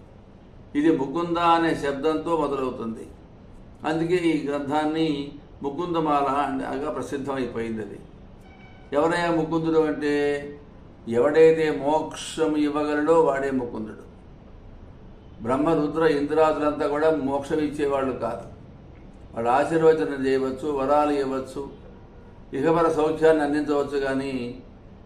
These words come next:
ఈ జనన మరణ చక్ర బంధంలో నుంచి విడిపించి మనకు మోక్షాన్ని ప్రసాదించే అర్హత, ఆ ఎలిజిబిలిటీ వాళ్ళకి లేదు, ఆ శక్తి వాళ్ళకి లేదు. అందువలన మోక్షం ఇచ్చేవాడు ఎవడు అంటే కేవలం ముకుందుడు మాత్రమే. ఎవరా ముకుందుడు అంటే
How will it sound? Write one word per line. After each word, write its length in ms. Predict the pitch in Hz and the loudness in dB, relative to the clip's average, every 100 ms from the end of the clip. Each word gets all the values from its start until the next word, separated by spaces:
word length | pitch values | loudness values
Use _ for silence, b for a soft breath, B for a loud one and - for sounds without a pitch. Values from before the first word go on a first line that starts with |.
| - | -8
ఈ 400 | 120 120 117 110 113 | -4 -2 -4 -6 -4
జనన 280 | 135 156 | -2 0
మరణ 300 | 160 156 151 | 0 0 0
చక్ర 380 | 143 139 127 147 | -2 -2 -2 -2
బంధంలో 540 | 131 135 147 156 160 156 | 0 0 0 2 2 2
నుంచి 240 | 147 135 | 0 -2
విడిపించి 840 | 131 131 143 139 151 143 123 110 - - - - - | -4 -2 -4 -4 -2 -2 -2 -6 -14 -20 -20 -20 -6
మనకు 220 | 135 139 | -4 0
మోక్షాన్ని 600 | 127 120 147 - 160 175 180 | 0 0 -2 0 2 2 2
ప్రసాదించే 1000 | 160 160 160 151 143 147 143 135 120 117 | 0 2 2 2 -2 -2 -2 -2 0 0
అర్హత, 720 | 131 147 160 160 147 - - - - - - - - | 0 2 2 4 2 0 -8 -16 -20 -20 -20 -18 -6
ఆ 140 | 113 | -2
ఎలిజిబిలిటీ 720 | 113 117 147 165 180 175 175 165 | -2 0 0 2 4 4 2 2
వాళ్ళకి 340 | 151 131 113 | 0 -2 -4
లేదు, 300 | 113 117 117 | -4 -4 -6
ఆ 180 | 117 117 | -6 -8
శక్తి 380 | - 143 - 190 | -4 -6 -2 -2
వాళ్ళకి 360 | 165 131 117 | 0 -2 -4
లేదు. 260 | 107 110 107 - - - - - - - - - - 135 | -4 -4 -6 -12 -14 -14 -14 -20 -20 -20 -20 -20 -12 -6
అందువలన 800 | 143 160 165 160 127 139 151 151 - - - 110 | -2 2 2 2 0 -2 -4 -8 -14 -20 -12 -2
మోక్షం 340 | 139 147 160 | -2 0 0
ఇచ్చేవాడు 500 | 160 160 160 160 156 | 0 0 6 8 8
ఎవడు 240 | 156 151 | 4 0
అంటే 300 | 156 160 160 | 0 0 -2
కేవలం 880 | 170 135 135 156 160 160 160 160 165 | -4 0 2 6 6 8 6 4 0
ముకుందుడు 420 | 143 - 147 143 143 | -4 -4 -4 -4 -2
మాత్రమే. 480 | 135 127 123 117 | -2 -4 -4 -4
ఎవరా 340 | 120 151 175 180 | 0 2 4 4
ముకుందుడు 460 | 175 156 165 160 | 2 -2 -2 0
అంటే 640 | 147 131 139 127 123 127 | -2 -2 -2 0 -2 -6